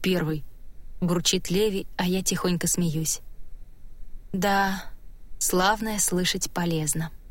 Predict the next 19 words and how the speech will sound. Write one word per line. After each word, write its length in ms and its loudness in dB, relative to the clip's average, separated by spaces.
Я 200 4
бы 140 2
так 220 2
хотела 400 2
пойти 400 2
к 80 -4
тебе, 360 0
сделать 460 2
нам 160 2
горячего 460 2
шоколада 540 2
с 160 2
экстра 320 0
порцией 520 2
сливок 500 0
и 80 0
просто 360 2
быть 240 2
рядом. 380 0